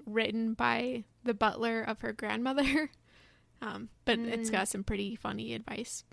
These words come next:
Speaker 1: bits in there. I don't know if
Speaker 2: Mm-hmm.
Speaker 1: those still happen in newspapers. I bet they, I bet they do.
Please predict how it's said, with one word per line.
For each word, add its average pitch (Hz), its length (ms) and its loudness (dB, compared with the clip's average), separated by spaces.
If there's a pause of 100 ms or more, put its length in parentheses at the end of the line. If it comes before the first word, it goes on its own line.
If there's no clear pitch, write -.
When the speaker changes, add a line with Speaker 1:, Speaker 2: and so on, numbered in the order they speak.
Speaker 1:
bits 233 240 -6
in 240 140 -10
there. 247 220 -12 (640)
I 247 60 2
don't 285 100 6
know 381 120 6
if 370 60 2
Speaker 2:
Mm-hmm. 240 100 4
Speaker 1:
those 233 160 6
still 214 460 2
happen 214 500 -2
in 208 180 -4
newspapers. 226 760 -4
I - 60 4
bet 311 220 0
they, 214 260 0 (960)
I 247 80 4
bet 311 180 6
they 208 140 4
do. 233 320 -4